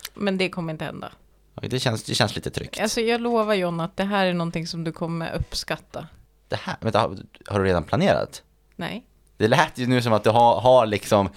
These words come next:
Speaker 2: en tanke på vad som kommer hända.
Speaker 1: Ja, men det har jag.
Speaker 2: Det känns ju jätteläskigt.
Speaker 1: Mm. Men jag har ju bestämt mig att det är någonting som du gillar. Sen så, du kommer inte behöva klä ut det.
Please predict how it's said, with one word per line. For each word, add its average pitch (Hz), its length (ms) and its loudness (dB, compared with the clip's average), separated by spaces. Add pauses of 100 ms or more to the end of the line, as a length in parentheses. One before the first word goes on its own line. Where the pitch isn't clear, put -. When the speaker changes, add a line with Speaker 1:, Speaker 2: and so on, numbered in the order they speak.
Speaker 2:
en 98 140 -2
tanke 101 380 -2
på 98 100 -12
vad 90 120 4
som - 40 -10
kommer 92 120 0
hända. 98 340 0
Speaker 1:
Ja, 175 140 0
men 196 160 -2
det 403 120 -2
har 170 120 0
jag. 82 160 -12 (200)
Speaker 2:
Det - 80 -4
känns 85 220 0
ju 69 40 -4
jätteläskigt. - 800 -6
Speaker 1:
Mm. 196 240 -2 (680)
Men 196 120 -2
jag 208 80 2
har 220 60 2
ju 214 80 0
bestämt 214 500 -2
mig 190 100 0
att 190 80 -8
det 180 80 -2
är 175 40 0
någonting 180 340 -2
som 175 200 -6
du 185 60 -4
gillar. 185 520 -4 (600)
Sen 220 200 0
så, 196 160 -6
du 185 380 -2
kommer 220 200 -2
inte 214 340 2
behöva 160 220 2
klä 170 200 -4
ut 156 300 -6
det. 87 160 -8